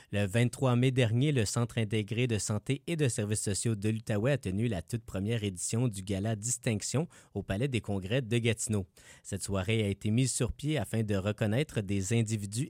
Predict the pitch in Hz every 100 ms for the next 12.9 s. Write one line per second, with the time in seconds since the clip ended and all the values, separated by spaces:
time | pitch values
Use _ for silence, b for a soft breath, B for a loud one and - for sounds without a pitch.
0 | - 165 151 98 92 123 143 - 113 98
1 | 87 - 104 95 87 104 90 - 160 131
2 | - 117 95 87 95 120 107 107 101 98
3 | 87 - 110 147 B B B 85 90 90
4 | 127 110 95 95 90 92 - 98 117 -
5 | 139 123 117 104 107 127 151 101 104 101
6 | 107 135 151 110 98 104 110 147 160 B
7 | B 113 107 107 160 160 135 104 - 131
8 | - 131 - - 139 104 107 156 160 B
9 | B 170 190 110 - 98 120 127 104 95
10 | 104 98 - - B B - 127 117 107
11 | 120 123 101 104 123 123 101 101 98 147
12 | 151 123 110 101 104 98 98 - 87